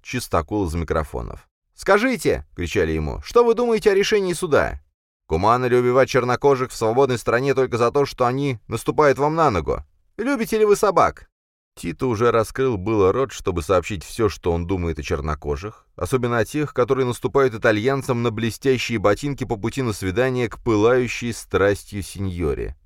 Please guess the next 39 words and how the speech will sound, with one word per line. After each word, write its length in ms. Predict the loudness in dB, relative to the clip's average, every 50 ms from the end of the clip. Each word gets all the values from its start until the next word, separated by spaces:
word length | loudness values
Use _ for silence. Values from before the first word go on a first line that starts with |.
| _
но 140 | -10 -8 -6
не 100 | -6 -6
успел. 540 | -6 -8 -10 -14 -14 -10 -10 -10 -10 -12 -16 -20 _ _ _ _ _ _ _ _ _
Его 260 | -6 -2 0 2 2
адвокат, 380 | 4 4 2 0 0 0 -2 -2
шагнув 380 | 0 -2 -2 0 0 -2 -2 -2
вперёд, 380 | 0 0 2 4 2 2 0
громко 460 | 0 2 2 2 2 0 0 0 2
рявкнул 480 | 4 4 2 2 0 -4 -4 -2 0 2
во 120 | 2 0
все 160 | 0 0 -4 -4
микрофоны: 680 | -2 -2 0 0 0 0 -2 -2 -2 -4 -8 -12 -14 -16 _ _ _
«Без 320 | -2 2 2 2 2 2
комментариев!» 800 | 0 2 2 0 2 4 4 4 6 4 4 0 -2 -6 -10 -18 -20 _ _ _ _ _ _ _ _
Слегка 460 | -12 -6 -6 -6 -6 -4 -4 -2 -2
расстроенный 440 | -2 -4 -4 -4 -4 -4 -4 -4 -2
гангстер, 520 | 0 0 0 0 -2 -4 -4 -4 -4 0
которого 420 | 0 -2 2 2 2 2 2 0
только 240 | 0 -2 -2 -2 -4
что 160 | -6 -4 -4
освободили 520 | -4 -2 -4 -4 -2 -2 -2 0 0 -2 -2
под 180 | -2 -2 -2
залог, 460 | 0 2 2 2 2 0 -2 -6 -14 -20 -20
сел 280 | -6 -2 -2 0 0
в 40 | 0
машину 440 | -2 -2 -2 -2 -4 -6 -6 -4 -2
и, 20 |
наконец, 460 | -4 -2 -2 -2 -4 -4 -6 -8 -8 -6
укатил 400 | -2 -2 -2 -2 -2 -6 -8 -8
к 60 | -10
своей 300 | -8 -4 -2 -2 -2 -4
сеньоре. 680 | -6 -8 -8 -8 -6 -6 -6 -8 -8 -10 -12 -16 -18 _ _ _ _ _ _ _ _ _ _ _ -8
Невидимый 440 | -8 -6 -6 -6 -6 -4 -4 -4
Гризов 400 | -2 -2 -4 -4 -4 -6 -8 -8
спокойно 540 | -8 -6 -2 -2 -2 -2 -2 -6 -4 -4 0
добрался 500 | 0 0 2 2 2 0 0 0 -4 -6
до 100 | -4 -4
невидимого 600 | -2 -2 -4 -6 -6 -6 -4 -2 -2 -2 -4 -6
Кадиллака, 680 | -6 -6 -6 -4 -2 -2 -2 -2 -2 -4 -8 -14 -16 -16